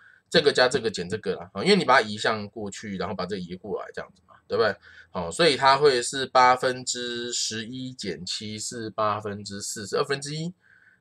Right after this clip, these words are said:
好，这样子也可以取得这个二分之一，或者，或者我们不是一定要这样做的哈，因为你知道连级是八分之七啊，就说这，这整个是八分之七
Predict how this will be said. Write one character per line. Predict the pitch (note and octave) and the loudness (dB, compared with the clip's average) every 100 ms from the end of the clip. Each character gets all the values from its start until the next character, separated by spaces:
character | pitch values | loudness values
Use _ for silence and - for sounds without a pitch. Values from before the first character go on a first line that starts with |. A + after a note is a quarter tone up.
| _ | _
好， | - - | -16 -8
这 | - | -2
样 | G2 | -2
子 | F2+ F2+ _ | -4 -14 _
也 | _ G#2 | _ -6
可 | - D3 | 4 6
以 | |
取 | D#3+ - F#2 | 6 0 -4
得 | F2 | -4
这 | A#2 | -4
个 | A2+ F#2+ E2 - _ _ _ | 0 0 -2 -8 _ _ _
二 | C3 | -10
分 | A2+ F2 | -8 -10
之 | - | -12
一， | D#2+ - - _ _ _ _ | -18 -20 -20 _ _ _ _
或 | C#4+ G#3 | 10 10
者， | - G2+ F2 | 10 4 0
或 | - G3 | 4 4
者 | - F2+ | 6 2
我 | |
们 | G2 | 0
不 | A#2 | -2
是 | D3+ | -2
一 | E3 | 2
定 | C#3+ | 2
要 | |
这 | C#3 | 2
样 | A#2 G#2+ | 0 -2
做 | A#2 F#2 | -6 -4
的 | F2+ | -6
哈， | E2+ - - | -10 -14 8
因 | G#3+ | 10
为 | G#3 | 10
你 | C#3 | 8
知 | - F#3 | 4 8
道 | F#3 | 8
连 | C3 | 6
级 | C3+ B2+ | 0 -4
是 | C#3 | 2
八 | B2+ | 4
分 | B2 B2 | 2 -2
之 | |
七 | B2 - A2 | -6 -6 0
啊， | G#2+ G#2 - _ - - - _ - | 0 0 -6 _ -16 -14 -16 _ 0
就 | F#3 | 6
说 | G3+ | 6
这， | G3 A3+ | 12 12
这 | - A3+ | 12 6
整 | F3+ B2+ G2+ | 6 2 0
个 | G2+ F#2 F2+ _ _ _ _ _ _ _ _ _ | 0 0 -4 _ _ _ _ _ _ _ _ _
是 | - D#3+ | -10 4
八 | C3+ B2 | 6 6
分 | B2 | 4
之 | A#2 | -4
七 | A#2 - A2+ A2 | -4 -4 -2 -8